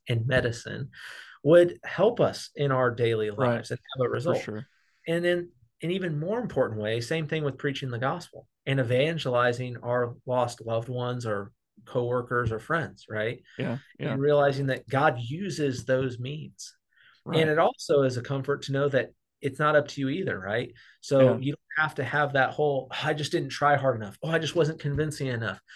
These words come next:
Speaker 1: Oh, I can't sleep tonight because I know I should have said this, this, and this, and then maybe
Speaker 2: Yeah.
Speaker 1: they would have believed."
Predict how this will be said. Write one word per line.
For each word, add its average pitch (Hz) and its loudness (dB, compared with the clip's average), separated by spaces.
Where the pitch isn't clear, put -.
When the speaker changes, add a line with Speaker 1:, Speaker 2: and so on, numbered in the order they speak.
Speaker 1:
Oh, 156 2
I 156 8
can't 156 -4
sleep 160 -6
tonight 143 -2
because 135 -2
I 135 2
know 139 2
I 147 6
should 143 -2
have 143 0
said 135 0
this, 135 0
this, 151 0
and 127 -6
this, 143 0
and 135 -6
then 147 -2
maybe 165 0
Speaker 2:
Yeah. 123 2
Speaker 1:
they 139 2
would 127 -4
have - -20
believed." - -16